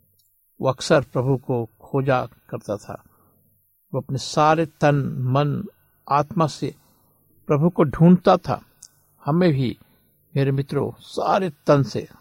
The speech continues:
सारे मन से, सारे आत्मा से प्रभु को ढूंढना है। वो प्रभु के लिए गाता था दाऊद, प्रभु के लिए नाचता था दाऊद, प्रभु के लिए पागल था दाऊद। प्रभु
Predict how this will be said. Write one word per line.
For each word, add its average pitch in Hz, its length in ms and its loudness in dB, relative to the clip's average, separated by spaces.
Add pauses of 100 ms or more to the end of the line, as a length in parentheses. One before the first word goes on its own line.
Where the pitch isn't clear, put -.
(280)
सारे 165 340 4
मन 147 260 0
से, - 220 -8 (1000)
सारे 180 600 4
आत्मा 170 440 4
से 123 280 -4
प्रभु 143 480 -2
को 143 160 -6
ढूंढना 135 440 -2
है। 117 180 -8 (1040)
वो 127 60 -6
प्रभु 147 340 2
के 147 120 -4
लिए 135 120 0
गाता 127 420 0
था 117 220 -6
दाऊद, 120 360 -6 (880)
प्रभु 151 300 2
के 160 120 -2
लिए 151 220 2 (400)
नाचता 147 560 2
था 147 120 -2
दाऊद, 113 340 -2 (1160)
प्रभु 156 280 6
के 175 160 2
लिए 170 120 2
पागल 180 480 4
था 170 140 6
दाऊद। 143 340 0 (1200)
प्रभु 135 480 4